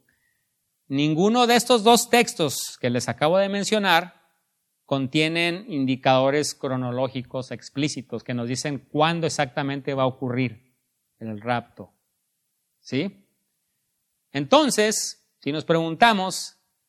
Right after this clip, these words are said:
pero oye, José, ¿cómo es que llegamos a la conclusión de que el rapto de la iglesia ocurre antes de la tribulación? Bueno, pues es muy buena pregunta, ¿sí?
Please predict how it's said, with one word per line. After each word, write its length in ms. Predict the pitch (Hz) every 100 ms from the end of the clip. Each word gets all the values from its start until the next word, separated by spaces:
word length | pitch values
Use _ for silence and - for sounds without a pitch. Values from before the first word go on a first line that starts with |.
| _ _ _ _ _ _ -
pero 200 | 127 143
oye, 140 | 202
José, 340 | 170 165 226 208
¿cómo 180 | 208 233
es 100 | -
que 160 | 254
llegamos 840 | 220 214 226 240 214 208 208 - _ _ _ _ _
a 280 | - 147 151
la 520 | 156 156 156 156 143 -
conclusión 640 | 160 139 160 - 226 214
de 200 | 202 202
que 120 | 180
el 180 | 170 156
rapto 540 | 170 202 214 - 240
de 120 | 233
la 200 | 233 226
iglesia 840 | 226 226 226 233 214 - 190 185 208
ocurre 800 | 160 151 175 190 180 202 196 - _ _ _ _ _ _
antes 520 | - 175 285 302 302
de 100 | 226
la 200 | 214 185
tribulación? 840 | 160 156 143 139 127 - 143 117 101 _ _ _ -
Bueno, 300 | 107 151 190
pues 320 | 139 - -
es 140 | 147 113
muy 180 | 120
buena 300 | 131 139 143
pregunta, 640 | 151 160 277 277 139 - _ _ _ _
¿sí? 420 | - 147 254 -